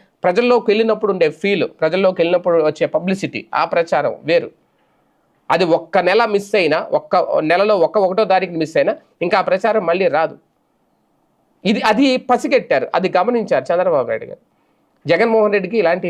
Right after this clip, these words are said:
చేత కాలేకపోయింది, అందుకే ప్రజలు పక్కన కూర్చోబెట్టారు. కాకపోతే ఆయన వన్ సెవెంటీ ఫైవ్ why not అనుకున్నారు. ఎస్, it's not possible అని చెప్పి నిరూపించారు. పదకొండు స్థానాలే పాజిబుల్ అని చెప్పి పక్కన కూర్చోబెట్టారు. ఇదంతా ఇప్పుడు ఎందుకు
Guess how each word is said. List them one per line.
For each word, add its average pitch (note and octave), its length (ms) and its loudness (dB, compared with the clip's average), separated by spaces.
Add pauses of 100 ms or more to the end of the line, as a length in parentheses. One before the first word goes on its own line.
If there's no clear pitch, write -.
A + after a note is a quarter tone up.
(120)
చేత E3 140 0 (120)
కాలేకపోయింది, C3 640 -2 (960)
అందుకే G3+ 300 2
ప్రజలు F#3+ 280 2
పక్కన F3+ 200 -2 (100)
కూర్చోబెట్టారు. A#2+ 560 -4 (200)
కాకపోతే G3 380 2 (140)
ఆయన D3 140 2 (100)
వన్ E3 140 -4 (100)
సెవెంటీ F3 360 -2
ఫైవ్ D#3+ 180 2
why D#3 80 2 (140)
not E3 240 -2
అనుకున్నారు. G#2+ 420 -8 (720)
ఎస్, - 140 -6 (840)
it's D3 240 -4
not E3 100 2 (100)
possible E3 340 0
అని C#3 120 -2
చెప్పి D3 200 -4
నిరూపించారు. A2+ 520 -4 (340)
పదకొండు F3 440 0
స్థానాలే D3+ 420 0 (140)
పాజిబుల్ C#3+ 340 0
అని C3 140 -4
చెప్పి A#2 160 -8 (380)
పక్కన F#3+ 300 0
కూర్చోబెట్టారు. A2 600 -8 (800)
ఇదంతా G#3 380 2 (200)
ఇప్పుడు F3+ 220 -2
ఎందుకు G3 180 -2